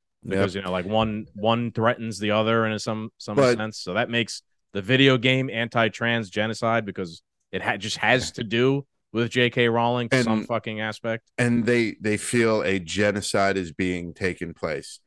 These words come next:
Speaker 1: But there's no genocide in China and, you know, Yemen
Speaker 2: Right.
Speaker 1: and
Speaker 2: None
Speaker 1: the
Speaker 2: of
Speaker 1: Middle
Speaker 2: that.
Speaker 1: East.
Speaker 2: Yeah,
Speaker 1: Yeah.
Speaker 2: sure.
Speaker 1: That, that genocide,
Speaker 2: Right.
Speaker 1: you know, they don't think is a big deal. But this, an imaginary genocide.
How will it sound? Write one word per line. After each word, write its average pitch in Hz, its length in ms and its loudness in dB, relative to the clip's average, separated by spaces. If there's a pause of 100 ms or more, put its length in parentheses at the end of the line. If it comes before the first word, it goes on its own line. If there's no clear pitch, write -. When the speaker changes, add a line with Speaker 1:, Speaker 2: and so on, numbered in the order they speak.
(520)
Speaker 1:
But 165 240 4
there's 160 200 2
no 143 220 4
genocide 107 680 2
in 85 140 -4
China 90 640 -2 (140)
and, 80 300 -10 (180)
you 92 100 -6
know, 85 320 -8
Yemen 101 300 2
Speaker 2:
Right. 95 120 2
Speaker 1:
and 92 260 -6
Speaker 2:
None - 80 -4
Speaker 1:
the 101 60 0
Speaker 2:
of 107 40 2
Speaker 1:
Middle 101 120 6
Speaker 2:
that. 113 260 8
Speaker 1:
East. 98 360 0
Speaker 2:
Yeah, 123 100 2
Speaker 1:
Yeah. 95 120 0
Speaker 2:
sure. 90 380 -8
Speaker 1:
That, 180 260 6 (400)
that 156 400 4
genocide, 113 840 4 (160)
Speaker 2:
Right. 92 140 0
Speaker 1:
you - 40 4
know, 95 240 2
they 139 320 4
don't 127 260 4
think 117 260 2
is 101 180 -2
a 104 40 -2
big 87 300 -2
deal. 85 340 -2 (200)
But 117 180 2
this, 131 320 2 (560)
an 131 140 6
imaginary 120 800 4
genocide. 87 640 -2